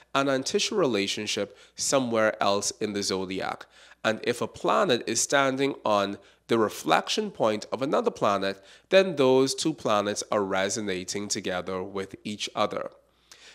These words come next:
This is a very important topic within traditional astrology because, once again, planets that have an Antisha-based relationship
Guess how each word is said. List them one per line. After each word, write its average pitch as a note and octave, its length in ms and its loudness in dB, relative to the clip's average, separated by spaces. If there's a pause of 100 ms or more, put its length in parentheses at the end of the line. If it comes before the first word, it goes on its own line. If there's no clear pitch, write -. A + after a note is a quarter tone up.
This D#3+ 160 2
is A3 120 -4
a A#3 40 -4
very F#3+ 260 2
important D3+ 580 0
topic B2+ 400 0
within A2+ 260 -2
traditional G#2+ 540 -4
astrology G#2+ 760 0 (260)
because, A2+ 300 2
once A2+ 320 2
again, G#2+ 320 2
planets C3 600 0
that C#3 160 0
have C3 360 2 (320)
an A2+ 140 2
Antisha-based A#2+ 1080 -2
relationship D3 720 -2